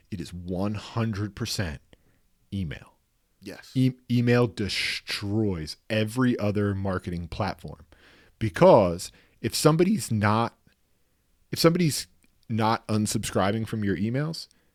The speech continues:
Speaker 1: it means that they're willing to hear from you.
Speaker 2: Mm.
Speaker 1: Right? Uh, so that person who's willing to hear from you is also willing to buy from you. Doesn't mean you necessarily need to sell 'em stuff every time, which is kinda what we're talking about with this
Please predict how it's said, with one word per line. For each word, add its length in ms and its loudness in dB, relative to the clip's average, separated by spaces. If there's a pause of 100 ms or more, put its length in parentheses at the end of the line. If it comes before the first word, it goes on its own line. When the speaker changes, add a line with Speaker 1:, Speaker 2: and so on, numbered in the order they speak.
(280)
Speaker 1:
it 120 2
means 220 0
that 160 -4
they're 100 6
willing 400 4
to 140 -6
hear 180 0
from 220 -8
you. 140 -18 (280)
Speaker 2:
Mm. 200 -8 (920)
Speaker 1:
Right? 240 4 (140)
Uh, 140 -4
so 200 4
that 260 4
person 300 6
who's 220 0
willing 300 4
to 80 4
hear 180 4
from 180 -2
you 320 0
is 160 2 (240)
also 300 6
willing 320 4
to 120 2
buy 300 4
from 260 -8
you. 180 -18 (340)
Doesn't 240 10
mean 180 8
you 80 8
necessarily 600 6
need 140 4
to 60 4
sell 380 4
'em 100 0
stuff 300 0
every 220 0
time, 340 -4
which 180 -2
is 80 -2
kinda 360 2
what 200 0
we're 100 -4
talking 360 0
about 320 -4
with 140 -4
this 260 -2